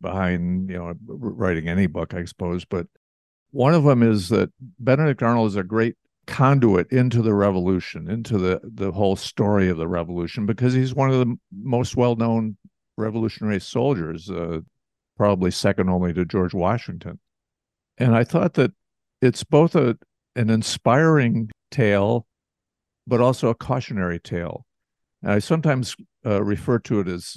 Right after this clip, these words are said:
uh, history for adults. It's not the Parson Weems, you know, "I chopped down the cherry tree, now I must tell the truth." This is history, as we know, in fact, like life, it's full of contradictions, it's full of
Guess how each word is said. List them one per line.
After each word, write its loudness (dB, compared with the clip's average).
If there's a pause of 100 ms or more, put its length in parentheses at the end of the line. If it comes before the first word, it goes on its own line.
uh, -2
history 2
for 0
adults. -6 (800)
It's -6
not 2
the 2
Parson 0
Weems, 0 (200)
you -2
know, -2 (180)
"I 0
chopped 0
down 0
the -2
cherry -4
tree, -2
now -2
I -4
must -8
tell -4
the -8
truth." -4 (720)
This -4
is 0 (260)
history, 2 (220)
as 2
we 6
know, 4
in -2
fact, 0 (300)
like -4
life, 2 (680)
it's -4
full 2
of 0
contradictions, -2
it's -16
full -2
of -6